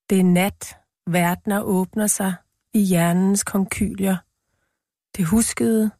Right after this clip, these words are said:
det forestillede, det som blev og det som aldrig var. Rejse i det tyste. Overgang, fødsel, dødsseng.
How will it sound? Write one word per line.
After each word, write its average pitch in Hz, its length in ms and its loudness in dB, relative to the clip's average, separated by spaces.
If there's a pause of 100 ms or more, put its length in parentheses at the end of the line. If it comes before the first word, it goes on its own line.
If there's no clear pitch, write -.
(480)
det 202 100 0
forestillede, 190 920 -2 (760)
det 214 160 2
som 208 200 0
blev 240 520 -2
og 190 160 -4
det 202 220 0 (140)
som - 260 -4
aldrig 185 440 -4
var. 185 240 -2 (920)
Rejse 208 460 -2
i 226 160 -4
det 214 160 -4
tyste. - 560 -2 (920)
Overgang, 208 640 -2 (520)
fødsel, 196 500 -2 (840)
dødsseng. 180 460 -2